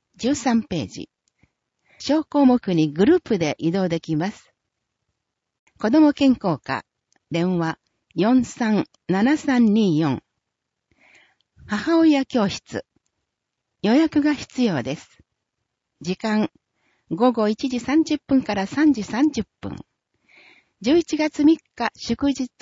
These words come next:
水曜日は、午前九時三十分から十一時三十分。持ち物、母子手帳、筆記用具。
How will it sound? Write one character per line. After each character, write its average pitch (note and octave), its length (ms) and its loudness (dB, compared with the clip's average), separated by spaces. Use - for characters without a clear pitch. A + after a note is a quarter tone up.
水 B3+ 320 -4
曜 A3+ 200 0
日 D#3 120 -2
は、 C#3 220 -4
午 G#3 140 0
前 F#3+ 200 -2
九 - 200 -8
時 G#3 120 -6
三 D4 260 -2
十 C#4+ 140 -6
分 A#3+ 240 -2
か D4 160 -6
ら F3+ 120 -4
十 C4 260 0
一 D4 240 -4
時 C4+ 120 -4
三 B3+ 300 -4
十 F#3+ 120 -8
分。 - 200 -10
持 F#3+ 120 -2
ち A3 140 -4
物、 E3+ 400 0
母 G3 220 0
子 - 160 -6
手 D4+ 200 -4
帳、 F3 500 -6
筆 - 200 -14
記 D4+ 200 0
用 G3+ 220 -2
具。 A#2+ 240 -10